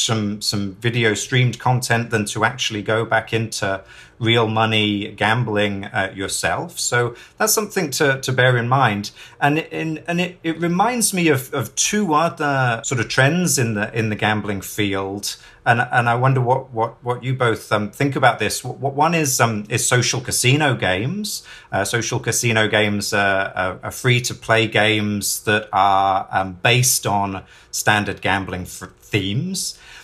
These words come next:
And the other is, um, demo games through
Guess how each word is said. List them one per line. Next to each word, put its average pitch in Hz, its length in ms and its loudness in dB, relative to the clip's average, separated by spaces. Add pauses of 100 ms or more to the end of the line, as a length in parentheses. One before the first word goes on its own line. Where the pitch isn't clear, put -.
(120)
And 127 240 4
the 131 180 4
other 147 580 2
is, 120 520 0
um, 107 520 0
demo 123 520 4
games 101 840 0
through 107 800 -2